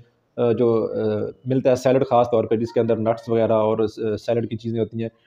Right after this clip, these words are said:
वो ऑलिव ऑयल में डिप होता है, उसके अंदर ऑलिव ऑयल का छिड़काव उन्होंने किया होता है। वो ऑलिव ऑयल नट्स के अंदर जो प्रोटीन है, उसको हज़म करने के प्रोसेस को स्लो कर देता है। इसलिए ये कोई एक हेल्दी चॉइस नहीं है कि हमने तो ऑलिव ऑयल से,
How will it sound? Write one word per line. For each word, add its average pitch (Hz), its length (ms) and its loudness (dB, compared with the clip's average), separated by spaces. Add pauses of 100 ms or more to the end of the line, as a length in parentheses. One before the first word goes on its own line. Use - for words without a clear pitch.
(220)
वो 190 420 4 (180)
ऑलिव 180 220 6
ऑयल 170 120 4
में 156 120 4
डिप 127 160 0
होता 104 180 0
है, 98 140 -8 (240)
उसके 160 180 -2
अंदर 165 100 2
ऑलिव 151 300 4
ऑयल 143 100 6
का 147 100 0
छिड़काव 131 280 2
उन्होंने 135 200 0
किया 123 160 4
होता 120 160 0
है। - 140 -2 (720)
वो 165 400 4
ऑलिव 165 320 6
ऑयल 160 400 4 (160)
नट्स 139 280 2
के 202 80 2
अंदर 151 220 4
जो 151 100 2
प्रोटीन 156 460 2
है, 131 260 0
उसको 190 300 2
हज़म 139 320 0
करने 135 240 2
के - 80 -2
प्रोसेस 113 300 -2
को 151 100 -2
स्लो 123 340 0
कर 117 140 0
देता 104 240 -4
है। 92 160 -6 (440)
इसलिए 143 540 2 (260)
ये 143 440 2
कोई 190 300 4
एक 170 200 0
हेल्दी 151 300 2
चॉइस 139 260 2
नहीं 143 160 0
है 131 180 2
कि 127 80 0
हमने 123 200 2
तो 127 200 -6
ऑलिव 143 240 4
ऑयल 123 160 6
से, 131 240 0